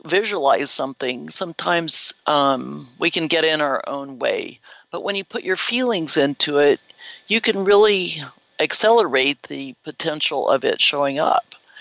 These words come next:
How do you feel now that you have manifested what you wanted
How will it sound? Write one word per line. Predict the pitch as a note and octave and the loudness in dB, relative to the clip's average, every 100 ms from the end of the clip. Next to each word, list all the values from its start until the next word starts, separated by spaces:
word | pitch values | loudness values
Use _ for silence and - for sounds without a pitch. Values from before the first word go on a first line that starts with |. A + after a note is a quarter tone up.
| - - | -16 -6
How | - | 0
do | G3+ | 2
you | A3 A3 | 2 0
feel | - A#3+ G#3 | 0 2 4
now | F3+ G3 - A2+ - - - | 4 2 2 0 -2 -8 -4
that | D3 - | -2 2
you | E3 | 2
have | D3+ | 2
manifested | D#3 D3+ D#3+ D3+ D3 - D3 - | 0 0 0 2 2 2 -2 -2
what | - - | -4 -2
you | C3+ | -6
wanted | E3+ G#3 G#3+ G2 - | -4 -2 0 -2 -6